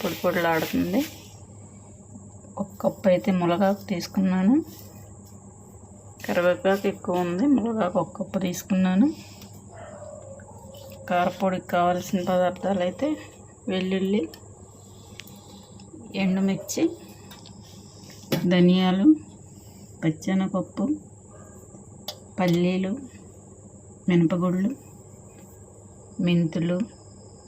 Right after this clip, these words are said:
జీలకర్ర, జీలకర్ర పొడి, మెంతులు, ఆవాలు, పసుపు, కళ్ళుప్పు,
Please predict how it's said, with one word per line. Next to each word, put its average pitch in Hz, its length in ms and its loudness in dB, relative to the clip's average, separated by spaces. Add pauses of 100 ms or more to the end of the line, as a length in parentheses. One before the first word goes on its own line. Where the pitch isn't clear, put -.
(1800)
జీలకర్ర, 180 440 2 (240)
జీలకర్ర 170 400 2
పొడి, 170 220 0 (920)
మెంతులు, 175 480 0 (220)
ఆవాలు, 175 400 2 (1500)
పసుపు, 175 480 0 (580)
కళ్ళుప్పు, 180 560 0